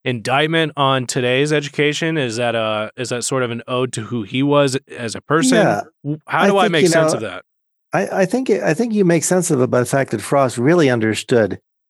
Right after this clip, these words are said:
Speaker 2: that all education is self-education. Frost was an extreme individualist, and I think that's one of the appeals of,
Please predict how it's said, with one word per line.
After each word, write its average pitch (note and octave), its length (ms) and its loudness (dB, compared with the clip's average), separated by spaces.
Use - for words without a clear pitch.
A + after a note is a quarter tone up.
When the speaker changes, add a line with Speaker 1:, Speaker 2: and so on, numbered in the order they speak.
Speaker 2:
that B2 120 -2
all D3 240 2
education A#2 680 0
is G#2+ 220 -2
self-education. G2+ 920 -2
Frost C3 300 -2
was A2+ 160 0
an A2+ 60 -2
extreme E3 500 2
individualist, A#2+ 800 2
and G#2 60 -2
I - 20 -2
think A#2+ 180 -2
that's A2+ 240 0
one A#2+ 120 0
of G#2 60 0
the G2+ 100 0
appeals C3+ 520 0
of, F2 100 -6